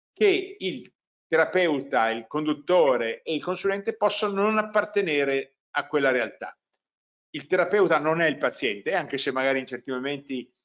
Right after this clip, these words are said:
creerà delle identificazioni profonde da cui rischia di essere risucchiato. Il conduttore è nel gruppo, ma, eh, poi alla fine, eh,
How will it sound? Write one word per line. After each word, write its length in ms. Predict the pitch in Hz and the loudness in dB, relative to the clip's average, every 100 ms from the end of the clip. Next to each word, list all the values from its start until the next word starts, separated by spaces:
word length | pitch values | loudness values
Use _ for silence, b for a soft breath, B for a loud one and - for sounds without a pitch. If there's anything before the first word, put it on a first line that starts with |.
| _ _ | _ _
creerà 440 | - 139 135 143 | -4 0 4 4
delle 180 | 143 135 | 2 0
identificazioni 800 | 123 131 123 127 127 127 147 139 | 0 -4 -6 -4 -4 0 0 0
profonde 540 | 131 127 143 139 139 127 | -2 -4 0 0 0 -2
da 180 | 120 | -2
cui 320 | 120 139 135 131 | -2 -4 -2 -4
rischia 300 | 139 - 131 | -8 -6 -2
di 80 | |
essere 600 | 131 131 127 123 120 - _ _ _ | -2 0 0 0 0 -4 _ _ _
risucchiato. 960 | 143 143 139 - 135 113 - 165 185 B B - _ _ | -8 -6 -8 -2 0 0 -2 -4 -4 B B -20 _ _
Il 120 | 175 | -10
conduttore 720 | 175 202 196 247 240 180 - | 0 2 4 4 4 2 -2
è 100 | - | -6
nel 180 | 175 185 | -2 -2
gruppo, 760 | 175 208 202 - 147 123 - - _ _ _ _ _ | 0 0 0 0 0 0 0 -10 _ _ _ _ _
ma, 280 | 156 160 156 - - _ | -4 0 0 -2 -10 _
eh, 880 | 143 139 135 127 123 123 120 123 123 | -4 -2 0 0 -2 -4 -4 -6 -2
poi 140 | 185 185 | 2 4
alla 160 | 156 | 2
fine, 480 | - 175 190 175 160 | -2 -6 -2 -2 -4
eh, 400 | 160 147 139 - | -4 -4 -4 -8